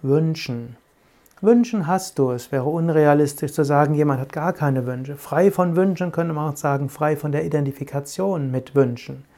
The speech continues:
Man kann auch sagen, hm, man supposes, God disposes. Der Mensch schlägt vor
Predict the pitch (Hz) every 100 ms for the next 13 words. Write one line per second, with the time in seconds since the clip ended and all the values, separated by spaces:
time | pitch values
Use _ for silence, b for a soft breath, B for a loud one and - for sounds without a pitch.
0 | B B B B B B 160 139 147 143
1 | 139 147 147 151 165 160 B B B _
2 | 170 180 151 _ 139 135 139 147 147 147
3 | 139 139 - - 180 180 185 180 175 165
4 | 151 151 143 156 156 - 139 123 113 131
5 | - - - b b b 143 147 160 156
6 | 165 165 165 - 185 208 220